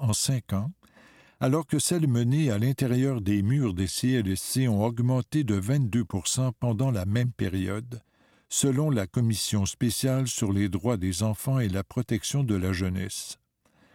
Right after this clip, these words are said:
Une nouvelle coalition nationale, Pacte social.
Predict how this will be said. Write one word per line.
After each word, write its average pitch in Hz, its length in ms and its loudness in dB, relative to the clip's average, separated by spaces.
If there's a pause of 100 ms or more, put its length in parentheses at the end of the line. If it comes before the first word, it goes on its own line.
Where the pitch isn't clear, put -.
(640)
Une 110 240 2
nouvelle 123 440 2
coalition 107 800 0
nationale, 104 880 -2 (540)
Pacte - 480 -2 (260)
social. - 560 -2